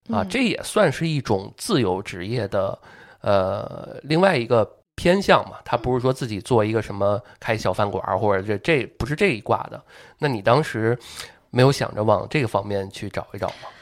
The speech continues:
Speaker 1: 嗯。
Speaker 2: 嗯，当时也有，
Speaker 1: 嗯。
Speaker 2: 说实话，也有一些朋友来找我，
Speaker 1: 对。
Speaker 2: 包括也提到过说开，呃，餐馆，
Speaker 1: 嗯。
Speaker 2: 然后包括还有朋友说开酒吧之类的。
Speaker 1: 嗯。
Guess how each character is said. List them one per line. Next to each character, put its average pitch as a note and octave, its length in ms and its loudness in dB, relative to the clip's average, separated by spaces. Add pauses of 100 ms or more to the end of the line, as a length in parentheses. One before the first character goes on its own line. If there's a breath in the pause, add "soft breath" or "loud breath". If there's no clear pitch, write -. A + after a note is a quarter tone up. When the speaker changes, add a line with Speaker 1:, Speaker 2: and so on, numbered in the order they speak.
(160 loud breath)
Speaker 1:
嗯。 F#2+ 240 -8 (160)
Speaker 2:
嗯， G3+ 240 -4
当 C4+ 160 2
时 D4 120 2
也 C#4+ 160 6
有， - 240 0 (200)
Speaker 1:
嗯。 - 80 -10
Speaker 2:
说 B3+ 120 0
实 C4 100 -2
话， B3+ 160 0
也 G#3+ 80 0
有 B3 180 0
一 F3+ 80 -8
些 G3 200 -6
朋 F3 220 -10
友 F3+ 120 -8
来 D#3+ 220 -4
找 F3 180 -12
我， F3 240 -8
Speaker 1:
对。 - 40 -14
Speaker 2:
包 C4+ 140 6
括 D4 160 6
也 F3+ 280 4
提 - 280 -10
到 B3 220 6
过 F#3+ 180 2
说 F3+ 260 -2
开， F3+ 680 -2
呃， E3 220 -4
餐 F#3 240 -6
馆， F3 180 -4 (280)
Speaker 1:
嗯。 A3+ 140 -6
Speaker 2:
然 F3+ 100 -4
后 F#3+ 60 -4
包 G3+ 160 2
括 G3+ 180 0
还 G3 140 0
有 F#3+ 120 4
朋 E3+ 200 -6
友 F3 60 -6
说 F3 160 -6
开 G3 160 0
酒 E3+ 160 -4
吧 F#3 260 2
之 - 120 -6
类 - 200 -2
的。 - 180 -2 (220 loud breath)
Speaker 1:
嗯。 G2+ 160 -8